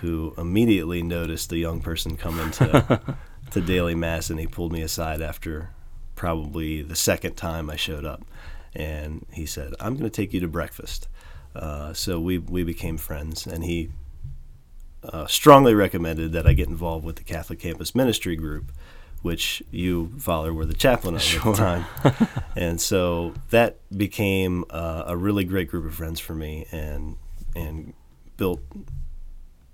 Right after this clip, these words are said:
Speaker 1: wonderful connections with, with the group and with you, obviously. So
Speaker 2: one of the things that, uh, about Joe that really stood out is you could see the gift of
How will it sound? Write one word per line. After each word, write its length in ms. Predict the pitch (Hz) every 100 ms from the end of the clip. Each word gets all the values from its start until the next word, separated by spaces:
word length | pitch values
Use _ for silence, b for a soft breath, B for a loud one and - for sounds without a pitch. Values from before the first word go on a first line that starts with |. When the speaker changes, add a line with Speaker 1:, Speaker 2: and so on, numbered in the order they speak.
| - - - - - - - -
Speaker 1:
wonderful 440 | 95 101 90 95
connections 580 | 85 82 78 - 76 76
with, 380 | 80 76 - - -
with 400 | 82 73 - -
the 80 | 80
group 420 | 82 85 - - 80
and 300 | 76 73 - - B B B B B -
with 200 | 82 82
you, 220 | 85 82
obviously. 560 | 82 85 - - 76 85 - - -
So 340 | - 78 73 - -
Speaker 2:
one 140 | 117
of 60 | 110
the 60 |
things 280 | 120 107 -
that, 180 | 92 104
uh, 180 | 92 95
about 240 | 95 98
Joe 160 | - 110
that 100 | 107
really 200 | 107 101
stood 240 | - 101
out 200 | 98 107
is 280 | 104 92 -
you 140 | - 113
could 120 | 110
see 220 | - 170
the 140 | 196 113
gift 320 | 120 117 -
of 380 | 104 95 92